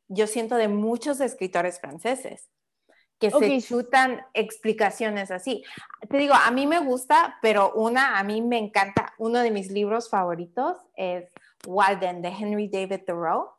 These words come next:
Speaker 1: y habla de, son ensayos de la naturaleza. A mí me encanta, ah, la generación romántica, me encanta a la generación trascendentalista, ah, que lo pronuncié mal, X.
Speaker 2: ¿Trascendentalista?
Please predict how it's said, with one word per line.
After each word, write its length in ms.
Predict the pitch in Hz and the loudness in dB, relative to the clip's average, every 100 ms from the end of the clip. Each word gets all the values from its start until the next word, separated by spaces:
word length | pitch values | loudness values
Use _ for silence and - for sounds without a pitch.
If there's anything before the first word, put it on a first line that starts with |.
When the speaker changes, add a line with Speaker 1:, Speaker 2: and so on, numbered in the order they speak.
| _ _ _ - | _ _ _ -8
Speaker 1:
y 160 | 185 | -4
habla 420 | 196 190 202 202 | -2 0 0 0
de, 520 | 196 196 185 180 175 - | 0 -2 -4 -4 -4 -6
son 320 | - 220 208 | -4 -2 0
ensayos 760 | 214 208 208 190 190 214 254 269 | -2 -4 -2 -2 -2 -2 -2 -4
de 340 | 208 190 175 175 | -2 0 0 0
la 120 | 156 | -4
naturaleza. 640 | 156 156 175 165 170 175 | -8 -10 -4 -4 -4 -6
A 40 | 180 | -10
mí 120 | 196 | -6
me 80 | 208 | -6
encanta, 880 | 202 - 196 208 208 226 226 - - | -8 -2 0 0 0 2 2 -2 -2
ah, 380 | 185 170 175 180 | 0 0 0 -2
la 120 | 160 | -6
generación 580 | - 185 170 175 190 165 | -6 -8 -8 -8 -10 -8
romántica, 720 | 165 202 254 262 247 233 220 | -4 -2 -2 -4 -4 -2 -2
me 120 | 202 | -4
encanta 640 | 180 175 180 185 180 170 _ _ _ _ | -8 -8 -8 -6 -6 -6 _ _ _ _
a 160 | - 196 | -4 0
la 300 | 190 175 185 | 0 0 -2
generación 520 | 202 196 190 190 196 | -6 -4 -4 -6 -8
trascendentalista, 1120 | 190 196 185 180 180 208 247 - - 240 240 - _ _ _ | -8 -8 -8 -8 -4 -2 -4 -4 2 2 2 -4 _ _ _
ah, 280 | - 175 175 - _ | -8 -6 -8 -12 _
que 500 | - 190 190 180 156 - 87 | -10 -8 -6 -6 -10 -12 -14
lo 200 | 185 196 | -10 -10
pronuncié 440 | 185 190 185 175 185 | -8 -10 -10 -6 -4
mal, 320 | 185 196 190 | 0 0 0
X. 580 | 170 175 185 180 - - _ - | -4 -6 -8 -8 -12 -20 _ -6
Speaker 2:
¿Trascendentalista? 1000 | 220 202 202 202 190 185 190 180 220 | -4 -4 -6 -6 -4 -2 0 0 -2